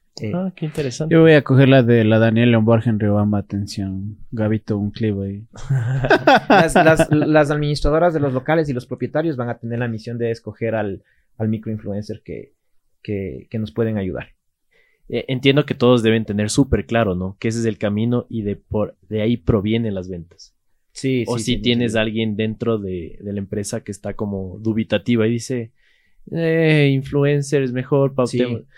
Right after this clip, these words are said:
Speaker 2: Supongo que hay
Speaker 1: tenemos.
Speaker 2: gentes, hay personas muy, muy conservadoras, ¿no? Que dicen, "¿Por qué no pautamos en radio o en el periódico? Tal vez en la tele".
Speaker 3: Oye, eh, ¿has, has pautado en periódico? Yo no, pucha, que es que fuera, fuera de joda,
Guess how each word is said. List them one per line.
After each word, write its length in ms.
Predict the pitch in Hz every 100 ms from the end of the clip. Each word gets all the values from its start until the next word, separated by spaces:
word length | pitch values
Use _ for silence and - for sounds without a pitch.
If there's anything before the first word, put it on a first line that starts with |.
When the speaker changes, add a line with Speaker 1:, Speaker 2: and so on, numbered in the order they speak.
| _ -
Speaker 2:
Supongo 300 | 147 165 -
que 80 | 165
hay 60 |
Speaker 1:
tenemos. 300 | 156 143 151
Speaker 2:
gentes, 160 | 127 -
hay 180 | 107 135
personas 320 | 143 151 147
muy, 120 | 160 -
muy 140 | 151
conservadoras, 720 | 175 175 151 113 113 180 107
¿no? 140 | 107 104
Que 100 | 123
dicen, 240 | 147 127 - 143
"¿Por 80 | 202
qué 100 | 453
no 80 | 427
pautamos 420 | 139 120 120 117
en 100 | 110
radio 380 | 101 117 117 104
o 80 | 107
en 60 | 123
el 80 |
periódico? 800 | - 107 117 123 117 - 104 104 _ - - -
Tal 100 | 120
vez 140 | 117
en 80 | 113
la 120 | 104
tele". 440 | 117 117 110 107 - _ _
Speaker 3:
Oye, 300 | 139 165 139 147
eh, 120 | 147
¿has, 260 | 143 139 - -
has 140 | 135
pautado 320 | 127 120 151
en 80 | 156
periódico? 480 | 120 135 170 170 135
Yo 160 | 143
no, 260 | 180 170 - _ - -
pucha, 240 | - -
que 100 | 131
es 80 | 135
que 160 | - 135
fuera, 420 | - 180 190 139
fuera 220 | 175 175
de 80 | 165
joda, 380 | 170 180 170